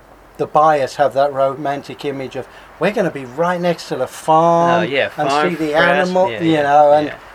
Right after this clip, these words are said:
Speaker 1: and
Speaker 2: They
Speaker 1: yeah.
Speaker 2: probably really just wanna go to Whole Foods, which reflects how
Speaker 1: <laughs> Yeah.
Speaker 2: fucking beautiful they are,
Speaker 1: Yeah,
Speaker 2: too.
Speaker 1: yeah.
Speaker 2: Uh, all right, we need to, to wrap it up. But
Speaker 1: All right,
Speaker 2: one,
Speaker 1: awesome.
Speaker 2: one last question. Um,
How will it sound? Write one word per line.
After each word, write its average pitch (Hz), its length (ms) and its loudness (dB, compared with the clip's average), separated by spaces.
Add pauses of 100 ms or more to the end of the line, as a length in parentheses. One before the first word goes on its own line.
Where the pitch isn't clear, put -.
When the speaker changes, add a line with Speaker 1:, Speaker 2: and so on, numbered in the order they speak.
(160)
Speaker 1:
and 156 300 0 (720)
Speaker 2:
They 196 80 -2
Speaker 1:
yeah. 196 40 -10
Speaker 2:
probably 254 300 2
really 180 180 0
just 151 160 -4
wanna 143 200 -4
go 127 160 2
to 113 100 0
Whole 143 240 -2
Foods, 110 300 -12
which 127 140 -14
reflects 175 460 -2
how 131 120 0
Speaker 1:
<laughs> - 20 -2
Yeah. 131 60 -6
Speaker 2:
fucking 139 360 -4
beautiful 127 400 -6
they 110 200 -2
are, 104 200 2
Speaker 1:
Yeah, 104 300 -2
Speaker 2:
too. - 220 -12 (240)
Speaker 1:
yeah. 113 200 -12
Speaker 2:
Uh, 117 380 0 (300)
all 127 60 6
right, 117 100 2
we 156 100 0
need 175 120 0
to, 156 220 0
to 120 100 -8
wrap 131 200 2
it 123 60 2
up. 120 80 -2
But 175 100 4
Speaker 1:
All 160 80 6
right, 165 160 0
Speaker 2:
one, 170 140 4
Speaker 1:
awesome. 165 120 -6
Speaker 2:
one 196 140 2
last 180 180 0
question. 151 320 -2
Um, 123 340 -2